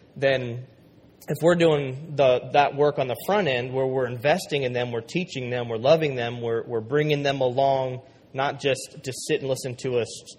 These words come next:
talk, but to live life with us, well, then when the corrective is necessary,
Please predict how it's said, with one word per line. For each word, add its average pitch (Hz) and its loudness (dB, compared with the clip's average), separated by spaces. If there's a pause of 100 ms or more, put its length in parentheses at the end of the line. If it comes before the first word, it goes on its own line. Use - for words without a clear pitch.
(300)
talk, 180 2 (280)
but 127 0
to 131 -2
live 123 0
life 160 2
with 127 -4
us, 117 2 (920)
well, 156 4
then 185 8
when 175 6
the 139 4
corrective 151 2
is 117 -4
necessary, 123 0